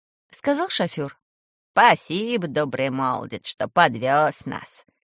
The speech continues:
поблагодарила его Баба Яга. «Да не за что», —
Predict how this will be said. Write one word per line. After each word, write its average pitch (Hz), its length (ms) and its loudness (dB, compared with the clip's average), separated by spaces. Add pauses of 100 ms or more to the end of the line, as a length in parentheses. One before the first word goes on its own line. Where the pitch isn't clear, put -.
(180)
поблагодарила 175 680 0
его 220 280 0
Баба 175 280 -2
Яга. 123 380 -6 (440)
«Да 202 260 6
не 143 380 0
за 127 120 -12
что», — - 320 -10